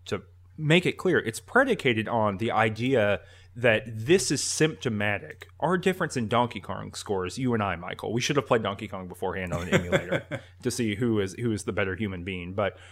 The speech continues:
Speaker 1: but it is predicated on some sort of natural, essential difference between human beings.
Speaker 2: Mm-hmm.
Speaker 1: Um,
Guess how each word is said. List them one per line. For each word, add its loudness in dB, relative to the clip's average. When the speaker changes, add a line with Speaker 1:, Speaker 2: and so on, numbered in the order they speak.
Speaker 1:
but 6
it 2
is 2
predicated 2
on -2
some -4
sort -2
of -2
natural, 2
essential 4
difference -2
between -8
human -8
beings. -16
Speaker 2:
Mm-hmm. -16
Speaker 1:
Um, -8